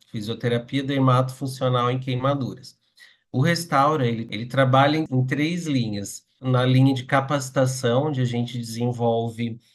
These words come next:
é, um, um evento científico todo ano, que é gratuito, pra capacitar os acadêmicos e capacitar profissionais, tanto do estado como do país.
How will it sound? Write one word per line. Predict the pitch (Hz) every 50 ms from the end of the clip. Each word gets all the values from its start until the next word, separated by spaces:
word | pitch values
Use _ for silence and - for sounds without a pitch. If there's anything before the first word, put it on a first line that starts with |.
| _ _ _ _ _
é, | - 113 110 107 110
um, | 110 113 117 - - - -
um | 123 113 110 110 107 107 107 107 110 110 113 113
evento | 117 117 113 107 127 131 131 139 139 131 139 139
científico | 131 - - 131 131 131 - - 139 131 131 - - 127
todo | - - 139 139 139 139 135 127
ano, | 127 131 143 139
que | 131 -
é | 123
gratuito, | 113 117 117 117 120 - - 117 113 123 131 131 -
pra | - - 117 -
capacitar | - 117 - - 113 113 - 123 - - 127 113
os | 110 101
acadêmicos | 110 110 - - 120 120 117 131 135 135 139 139 135 131 131 127 117 113
e |
capacitar | - 123 117 127 117 117 117 - - 113 110
profissionais, | - 113 110 - - - - 117 117 117 113 117 127 139 135 131 - - _ _ _ _ _ _
tanto | - 131 139 139 - 147
do | 131 127
estado | 123 123 - - 131 120 120 120 117 117
como | - 117 113 110 110
do | 107 107
país. | - - 120 120 120 120 123 143 185 - - - - _